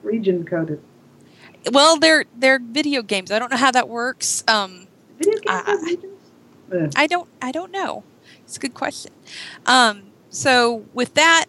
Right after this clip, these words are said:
Speaker 2: um, I'm gonna move on to our Week in Geek 'cause I got a few things to go over. Um, the first of which is the premiere of Hannibal, which happened on Thursday. And oh my God, Brian Fuller,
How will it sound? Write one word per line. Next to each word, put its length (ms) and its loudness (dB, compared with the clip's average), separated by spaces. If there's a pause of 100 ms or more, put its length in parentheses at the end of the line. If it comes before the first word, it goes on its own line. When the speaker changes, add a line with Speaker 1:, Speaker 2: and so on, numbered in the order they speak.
Speaker 2:
um, 480 4
I'm 140 -2
gonna 140 -4
move 180 -10
on 160 0
to 80 -10
our 140 -2
Week 160 -10
in 120 -10
Geek 240 -2
'cause 160 -4
I 80 0
got 140 4
a 40 -2
few 180 -12
things 300 -8
to 60 -10
go 260 -2
over. 280 -4 (380)
Um, 280 2
the 80 -8
first 440 -6
of 120 -10
which 260 -6
is 260 -6
the 80 -4
premiere 420 -4
of 80 -4
Hannibal, 600 0
which 180 -10
happened 320 0
on 220 -2 (200)
Thursday. 800 2 (400)
And 220 0
oh 220 -4
my 240 0 (200)
God, 400 6
Brian 280 -2
Fuller, 520 -8